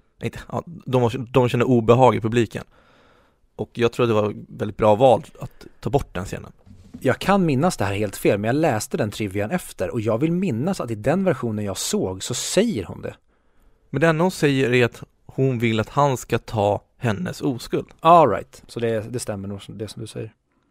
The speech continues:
Speaker 1: Sen vet, sen vet jag inte om det var den scenen de pratade om eller inte när jag läste den här trivian. Men det måste vara så jävla svårt att göra en sån här relation och inte få den att bli creepy.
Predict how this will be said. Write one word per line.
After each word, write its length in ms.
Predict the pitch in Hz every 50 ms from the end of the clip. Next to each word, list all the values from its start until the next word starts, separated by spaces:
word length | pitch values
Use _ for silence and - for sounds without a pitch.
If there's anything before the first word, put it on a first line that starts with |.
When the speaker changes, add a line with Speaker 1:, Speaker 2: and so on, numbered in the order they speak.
| - - -
Speaker 1:
Sen 140 | - -
vet, 200 | 120 120 123 110
sen 100 | - -
vet 100 | 127 127
jag 40 | 135
inte 100 | 127 110
om 60 | 110
det 60 | 110 107
var 60 | 107
den 200 | 101 107 104 101
scenen 160 | - 107 101
de 140 | 104 104 101
pratade 400 | - - 117 107 98 - - 127
om 80 | 113
eller 120 | 110 110 104
inte 200 | 98 104 - -
när 60 | 185
jag 80 | 107 107
läste 260 | 107 101 - - 113
den 60 | 107
här 80 | 101 -
trivian. 320 | - 104 98 101 98 92 - _ _ _ _ _ _ _ _ _ _ _ _ _ _ _ _ _ _ _ _ -
Men 80 | - 123
det 60 | 143
måste 160 | 151 135 -
vara 40 | 131
så 120 | - -
jävla 580 | 127 113 - 160 160 151 135 120 110 120 147 156
svårt 460 | - - - 170 139 - - - - -
att 120 | 127 110
göra 140 | 120 117 104
en 80 | 101 98
sån 100 | 110 101
här 180 | 101 98 104 -
relation 520 | - 110 101 104 - - 160 139 113 101
och 80 | 95 - -
inte 460 | - 135 123 104 92 90 - - 113
få 280 | - - - 110 110 110
den 200 | 107 101 104 107
att 180 | 104 - _
bli 260 | - - 107 - - _
creepy. 460 | - - 165 190 208 151 - - -